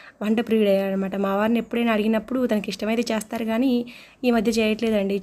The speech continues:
"చేసుకో, నువ్వే చేసుకో" అని చెప్తున్నారు. So ఇంకా పన్నీర్ కర్రీ కూడా నేనే నేర్చుకుందాం అని చెప్పేసి కొన్ని వీడియోస్ ఉంటాయి కదా YouTube-లో. So రాకపోయినా కానీ అవి చూసి, ఆ, ప్రిపరేషన్ చేద్దామని చెప్పేసి మొదలుపెట్టేశాను. అన్నీ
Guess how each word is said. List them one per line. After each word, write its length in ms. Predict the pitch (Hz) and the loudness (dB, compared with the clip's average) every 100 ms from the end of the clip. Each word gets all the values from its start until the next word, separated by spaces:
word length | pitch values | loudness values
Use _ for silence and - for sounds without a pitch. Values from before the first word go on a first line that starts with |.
| 208 | -2
"చేసుకో, 360 | 202 - 220 | -2 -4 -2
నువ్వే 240 | 214 208 214 | 0 2 0
చేసుకో" 340 | 202 190 208 | 0 -4 -6
అని 120 | 202 | -4
చెప్తున్నారు. 500 | 202 196 202 190 226 - - - | -4 -4 -4 -2 -4 -6 -16 -14
So 60 | 220 | -6
ఇంకా 220 | 214 202 | -4 -4
పన్నీర్ 360 | 196 196 196 208 | -4 -2 0 0
కర్రీ 260 | 208 208 | 0 0
కూడా 160 | 208 220 | 0 2
నేనే 280 | 233 208 208 | 2 2 0
నేర్చుకుందాం 460 | 202 196 208 208 | -2 -4 -4 -2
అని 140 | 202 196 | -2 -2
చెప్పేసి 600 | 196 202 190 269 233 220 | -4 -6 -4 -2 0 0
కొన్ని 180 | 220 202 | -2 0
వీడియోస్ 300 | 190 190 247 | 2 2 2
ఉంటాయి 220 | 247 254 | 0 0
కదా 120 | 240 | 0
YouTube-లో. 500 | 226 220 214 202 220 - - - - | 2 0 0 -2 -2 -4 -14 -20 -2
So 60 | 254 | 2
రాకపోయినా 480 | 240 220 220 233 233 | 4 2 0 -2 0
కానీ 180 | 233 254 | 0 0
అవి 220 | 214 214 - | 0 0 -2
చూసి, 380 | 233 233 285 339 - - - - | -4 -2 -4 -4 -10 -20 -16 -8
ఆ, 100 | 208 - _ - | -8 -10 _ -2
ప్రిపరేషన్ 440 | 233 233 233 247 226 | 0 2 2 2 2
చేద్దామని 440 | 208 214 220 214 | 0 2 2 0
చెప్పేసి 580 | 202 214 190 247 233 226 - - - 220 | -2 -4 -4 -2 -2 -4 -10 -20 -10 -2
మొదలుపెట్టేశాను. 720 | 226 233 226 214 214 196 226 | 2 4 2 0 -4 -4 0
అన్నీ 500 | 220 214 214 208 | 2 4 4 0